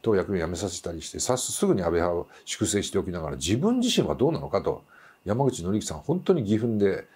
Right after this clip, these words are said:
怒ってられましたね。この間も私のチャンネルでもですね。で、こういうところがまたこの岸田っていうのはとんでもない野郎だというふうに国民が思わないのかなと思いますけどね。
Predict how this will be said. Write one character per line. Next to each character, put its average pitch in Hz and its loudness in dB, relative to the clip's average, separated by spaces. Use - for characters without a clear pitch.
怒 98 -2
っ 110 0
て 85 -4
ら 78 -4
れ 87 -6
ま 80 -8
し - -8
た - -10
ね。 139 0
こ 101 0
の 90 -2
間 78 -6
も 71 -8
私 - -10
の 80 -10
チ - -10
ャ 80 -6
ン 78 -6
ネ 80 -6
ル 78 -8
で 67 -16
も - -16
で - -20
す - -6
ね。 95 -4
で、 107 0
こ - 2
う 262 6
い 190 4
う 143 0
と 139 4
こ 147 6
ろ 131 6
が 90 4
ま 87 -2
た 147 0
こ 123 0
の 104 0
岸 - -2
田 101 4
っ - -2
て - -12
い 92 -4
う - -4
の 82 -4
は - -10
と 90 -4
ん 104 -4
で 123 2
も 175 2
な 185 4
い 147 4
野 92 2
郎 95 0
だ 87 2
と - -10
い 101 0
う 107 4
ふ 101 -6
う 80 -2
に 76 -8
国 85 -8
民 117 -2
が 107 0
思 151 2
わ - -6
な - -8
い - -16
の - -18
か - -10
な 85 -6
と - -10
思 - -8
い 87 -6
ま 85 -10
す - -6
け - -8
ど 73 -12
ね。 90 -2